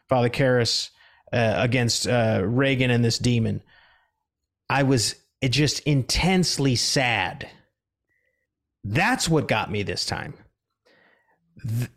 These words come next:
the ticking clock of that last thirty minutes is this girl's going to die. And she's withering away. You, I, I, I mean, I never put it together any of the other times. The scarring, the scratching, the green face,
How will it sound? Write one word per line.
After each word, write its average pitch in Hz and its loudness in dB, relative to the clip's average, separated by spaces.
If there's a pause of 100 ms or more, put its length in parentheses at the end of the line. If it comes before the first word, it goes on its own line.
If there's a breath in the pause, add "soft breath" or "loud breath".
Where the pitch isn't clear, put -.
the 143 2
ticking 233 2
clock 175 0
of 123 0
that 135 2
last 131 0
thirty 127 2
minutes 117 0
is 104 0
this 123 0
girl's 165 2
going 123 2
to - -4
die. 98 -6 (1400)
And 131 0
she's 156 2
withering 170 4
away. 117 0 (1300)
You, 143 2
I, 156 0
I, 190 2
I 214 2
mean, 214 2
I 170 2
never 269 0
put 220 2
it 170 0
together 135 2
any 131 2
of 123 2
the 117 2
other 110 0
times. 101 -4 (300 loud breath)
The 147 2
scarring, 208 2
the 147 2
scratching, 170 0
the 127 0
green 147 2
face, 135 0